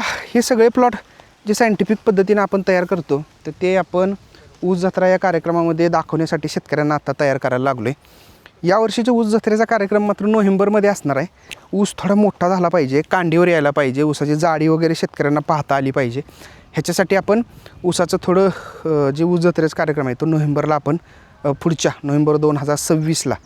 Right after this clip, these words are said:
ठेवतोय. ह्या अशा पद्धतीने सगळं नियोजन करायचं काम चालू आहे. अ, आणखीन तुम्हाला जर अधिक काय माहिती हवी असेल तर ह्या व्हिडिओच्या कमेंट बॉक्समध्ये जरूर सांगा. रोप लागवड करण्याची शास्त्रीय पद्धत जी आहे तर ही पद्धत आहे बघा, ह्या अशा पद्धतीनं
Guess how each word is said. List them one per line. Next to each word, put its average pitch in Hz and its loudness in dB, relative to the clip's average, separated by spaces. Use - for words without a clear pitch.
ठेवतोय. 147 0
ह्या 175 -2
अशा 180 -2
पद्धतीने 190 0
सगळं 185 0
नियोजन 190 2
करायचं 170 -2
काम 175 -4
चालू 170 2
आहे. 170 0
अ, 147 -6
आणखीन 196 0
तुम्हाला 185 -2
जर 185 -2
अधिक 175 -2
काय 185 0
माहिती 170 -4
हवी 160 -4
असेल 143 -6
तर 139 -8
ह्या 147 -6
व्हिडिओच्या 156 -6
कमेंट 151 -2
बॉक्समध्ये 151 -4
जरूर 147 -2
सांगा. 147 -4
रोप 175 0
लागवड 180 2
करण्याची 180 -2
शास्त्रीय 196 -2
पद्धत 175 0
जी 165 -2
आहे 147 0
तर 143 0
ही 147 0
पद्धत 156 0
आहे 147 4
बघा, 117 0
ह्या 147 -2
अशा 143 -2
पद्धतीनं 151 0